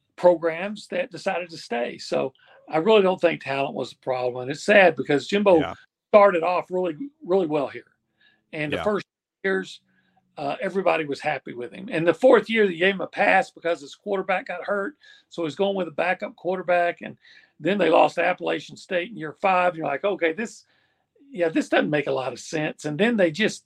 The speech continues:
Speaker 1: do the same things over and over. And I was up in the press box with the guy that I'm on the radio with, David Nuno here, in a couple of games. I'm s-, and I, and we were marking,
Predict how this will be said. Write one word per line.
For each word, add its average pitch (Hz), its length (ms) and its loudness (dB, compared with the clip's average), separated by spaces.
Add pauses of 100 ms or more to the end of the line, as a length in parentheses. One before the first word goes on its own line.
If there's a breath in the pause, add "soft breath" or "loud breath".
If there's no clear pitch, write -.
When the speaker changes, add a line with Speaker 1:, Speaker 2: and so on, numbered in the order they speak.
Speaker 1:
do 240 200 0
the 156 140 -4
same 202 480 -4
things 202 360 0
over 185 320 6
and 147 100 -2
over. 180 320 6
And 151 100 -2
I 165 80 2
was 175 280 -2 (440 soft breath)
up 185 180 4
in 196 80 0
the - 80 -2
press 170 300 4
box 175 320 0
with 160 100 -14
the 151 80 -16
guy 156 240 2
that 151 160 -2
I'm 147 120 -2
on 156 140 -2
the 139 80 -6 (100)
radio 165 380 0
with, 156 280 -4
David 147 280 -2
Nuno 160 300 -4
here, 156 340 -2 (320 soft breath)
in 135 200 -2
a 123 100 -2
couple - 260 2
of 135 80 -2
games. 151 320 -2
I'm 139 100 -4
s-, - 160 -18
and 151 180 -4
I, 214 200 0
and 156 140 0
we 160 120 4
were 156 260 2
marking, 175 500 4